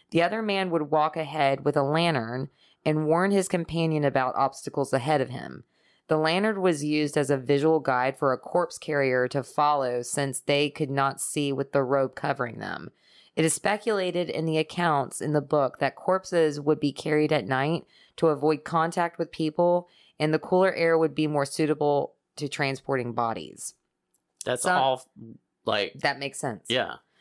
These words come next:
Speaker 1: Some speculate that the stories about Jiangxi were originally made up by smugglers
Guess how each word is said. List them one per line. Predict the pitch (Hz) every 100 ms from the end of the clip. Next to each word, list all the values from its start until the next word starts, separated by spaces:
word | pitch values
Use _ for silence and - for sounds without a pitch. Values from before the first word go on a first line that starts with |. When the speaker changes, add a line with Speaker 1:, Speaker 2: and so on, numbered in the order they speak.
| _
Speaker 1:
Some | - 202
speculate | 196 214 214 220 202 -
that | 165
the | 175
stories | - 180 180 165
about | 170 165 156 151
Jiangxi | 156 165 165 - 151 139
were | - 147 139
originally | 135 190 208 196 170
made | 156 151
up | 143 -
by | 131
smugglers | - 160 156 156 - 113 - - -